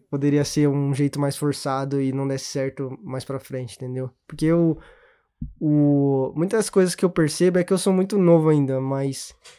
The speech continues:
muitas coisas que eu já passei eu vejo que foi por um, por, por um caminho melhor e que eu deveria ter passado por aquilo, sabe? Hoje eu não tenho nenhum,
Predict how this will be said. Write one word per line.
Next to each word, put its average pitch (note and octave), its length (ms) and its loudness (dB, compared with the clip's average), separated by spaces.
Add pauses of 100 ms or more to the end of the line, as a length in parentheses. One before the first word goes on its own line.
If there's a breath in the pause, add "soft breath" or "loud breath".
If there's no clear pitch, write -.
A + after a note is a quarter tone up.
(140)
muitas F3 240 -2
coisas F#3+ 180 4
que F#3+ 60 2
eu F3+ 100 4
já F3+ 100 4
passei E3+ 440 2
eu F3 80 0
vejo D#3+ 320 2
que C#3+ 500 0 (400)
foi D#3+ 160 2
por D#3+ 140 0
um, D#3 240 2
por, C#3+ 500 -4
por C#3+ 160 0
um D3 120 2
caminho C#3+ 340 0
melhor C#3+ 640 0 (260 soft breath)
e D3+ 40 -12
que - 80 -4
eu D#3 60 0
deveria D3+ 340 4
ter D3+ 120 -2
passado D3 360 -4
por D3+ 160 -2
aquilo, C3 440 -4
sabe? C3 320 -8
Hoje C#3+ 200 0
eu D#3+ 60 2
não E3 100 0
tenho D#3 340 2
nenhum, C#3+ 560 -4